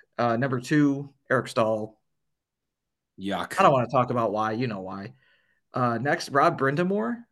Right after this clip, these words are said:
Speaker 1: both as a player, super important guy, you know, giving them credibility. Also, like, Ron Francis is a young franchise, but also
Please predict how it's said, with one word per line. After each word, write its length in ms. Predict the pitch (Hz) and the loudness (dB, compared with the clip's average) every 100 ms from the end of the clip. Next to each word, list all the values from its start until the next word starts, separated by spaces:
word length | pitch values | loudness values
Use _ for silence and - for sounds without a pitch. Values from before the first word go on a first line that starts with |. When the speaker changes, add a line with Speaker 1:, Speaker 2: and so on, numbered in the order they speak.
| _ _ _ | _ _ _
Speaker 1:
both 200 | 139 135 | -2 -2
as 120 | 131 | -2
a 40 | 117 | -2
player, 580 | - 123 131 139 143 - | 2 4 4 2 -2 -12
super 260 | - 160 156 | -6 -4 -2
important 400 | 139 135 127 120 | -2 -2 -2 -4
guy, 460 | 113 113 110 110 - | -2 -2 -2 -6 -10
you 100 | 98 | -12
know, 200 | 98 98 | -12 -10
giving 240 | 120 113 113 | -8 -6 -8
them 320 | 110 107 123 _ _ - | -8 -10 -12 _ _ -2
credibility. 800 | 117 107 113 110 107 107 104 - - | 0 0 -2 -2 -2 -2 -6 -10 -4
Also, 280 | 110 104 101 | -2 -2 -4
like, 160 | 98 | -4
Ron 180 | 110 104 | -6 -6
Francis 360 | 110 104 120 110 | -8 -8 -8 -8
is 100 | 104 | -6
a 40 | |
young 200 | 107 110 | -6 -6
franchise, 500 | 120 110 107 107 107 | -6 -6 0 0 0
but 100 | 104 | -2
also 440 | 101 113 98 98 | -10 -6 -6 -6